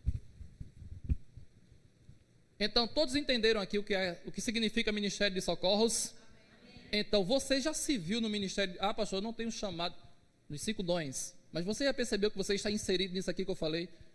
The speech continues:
Administração da igreja, diaconato, estacionamento, departamento de crianças. Você não fica de fora.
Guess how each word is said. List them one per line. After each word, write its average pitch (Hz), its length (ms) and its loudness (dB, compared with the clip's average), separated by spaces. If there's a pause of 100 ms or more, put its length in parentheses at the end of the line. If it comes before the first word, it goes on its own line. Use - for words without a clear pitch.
(160)
Administração 156 640 -2
da 175 100 2
igreja, 156 480 0 (260)
diaconato, 151 840 0 (440)
estacionamento, 156 920 2 (300)
departamento 175 560 6
de 160 80 0
crianças. 151 720 -2 (520)
Você 143 480 -2
não 160 160 -2
fica 175 360 2
de 135 100 -4
fora. 113 500 -12